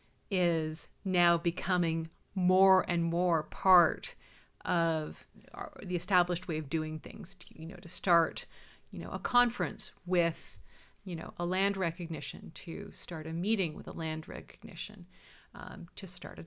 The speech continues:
church service with a land rec-, recognition is, um, something that you wouldn't have seen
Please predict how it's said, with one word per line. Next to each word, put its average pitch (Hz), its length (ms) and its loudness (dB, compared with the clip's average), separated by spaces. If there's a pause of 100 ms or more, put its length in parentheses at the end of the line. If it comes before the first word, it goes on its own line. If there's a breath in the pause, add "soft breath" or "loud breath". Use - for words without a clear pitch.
church 277 280 -4
service - 600 -6 (140)
with 170 260 -6 (180)
a 185 80 -6
land 170 360 -4
rec-, 156 260 -8
recognition 170 840 -4 (580 loud breath)
is, 170 680 2 (640 soft breath)
um, - 340 -10
something 180 500 0
that 156 180 -4
you 175 80 -2
wouldn't 185 240 -2
have 180 140 -6
seen 196 600 -4